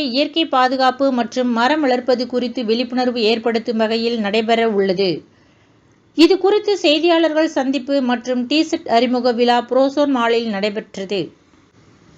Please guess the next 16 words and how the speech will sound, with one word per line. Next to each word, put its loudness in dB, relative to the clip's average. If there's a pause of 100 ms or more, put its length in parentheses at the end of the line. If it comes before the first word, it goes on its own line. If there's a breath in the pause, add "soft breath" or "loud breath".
(520)
இதில் 6
புரோசான் 2
மால் 0
நிர்வாக 2
அதிகாரிகள் 0 (140)
விஜய் -2
பாட்டியா, 0 (300)
பாபு, 2 (300)
பிரிங்ஸ்டன் -2
நாதன், 0 (520 soft breath)
முசமல், 0 (240)
சுபத்ரா 2 (140)
தேவி 2
ஆகியோர் 0
கலந்து 0
கொண்டு 0